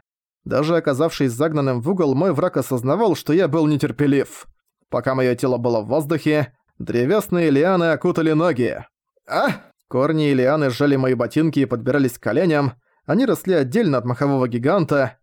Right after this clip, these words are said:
из кочек которые располагались вне поля моего зрения и из земли. Это оружие появилось из деревянной коры и корней, окутавших всё тело монстра. Я слишком увлёкся.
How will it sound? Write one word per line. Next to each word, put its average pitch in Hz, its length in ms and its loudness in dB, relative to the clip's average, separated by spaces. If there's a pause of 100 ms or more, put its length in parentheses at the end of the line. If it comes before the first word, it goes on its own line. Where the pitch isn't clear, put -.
(160)
из 131 200 -2
кочек - 340 -4
которые 180 380 0
располагались 135 680 -2
вне 156 200 0
поля 175 240 0
моего 139 260 2
зрения 147 380 0
и 160 160 2
из 139 100 0
земли. 135 520 0 (440)
Это 156 420 0
оружие 147 400 2
появилось 143 520 0
из 131 100 2
деревянной 135 540 0
коры 160 320 2
и 131 40 0
корней, 180 440 0
окутавших 156 580 -2
всё - 240 -2
тело 147 280 2
монстра. 135 600 -2 (460)
Я 120 160 0
слишком 127 380 -2
увлёкся. 139 600 -2